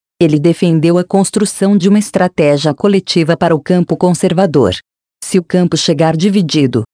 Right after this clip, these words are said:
Lula terá ainda mais facilidade para ganhar a reeleição. "É fundamental unir não apenas os partidos, mas também as lideranças e os pré-candidatos em torno de um nome forte", concluiu.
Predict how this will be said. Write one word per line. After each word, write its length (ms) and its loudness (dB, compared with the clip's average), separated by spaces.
Lula 360 2
terá 300 0
ainda 400 2
mais 280 0
facilidade 840 0
para 220 0
ganhar 460 0
a 40 2
reeleição. 760 0
"É 140 4
fundamental 800 2
unir 280 2
não 200 2
apenas 600 0
os 140 0
partidos, 720 -2
mas 200 0
também 420 2
as 100 -4
lideranças 800 0
e 40 2
os 140 -4
pré-candidatos 880 0
em 120 2
torno 440 0
de 140 0
um 80 2
nome 260 2
forte", 600 -2
concluiu. 520 0